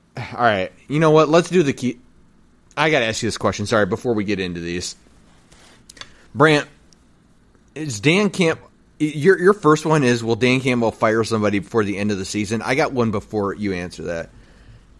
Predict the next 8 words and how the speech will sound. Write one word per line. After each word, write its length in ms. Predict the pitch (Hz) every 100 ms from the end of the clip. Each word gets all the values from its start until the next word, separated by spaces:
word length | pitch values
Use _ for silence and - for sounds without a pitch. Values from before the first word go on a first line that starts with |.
| _
Does 200 | 123 113
Dan 440 | 101 131 143 170
Campbell 720 | 156 151 151 147 143 135 127 135 _ - _ _ _ _ _ _ _ _ _ _ -
make 380 | 104 120 135
it 120 | 107 -
through 200 | 101 87
this 220 | 90 87
season 500 | - 85 90 90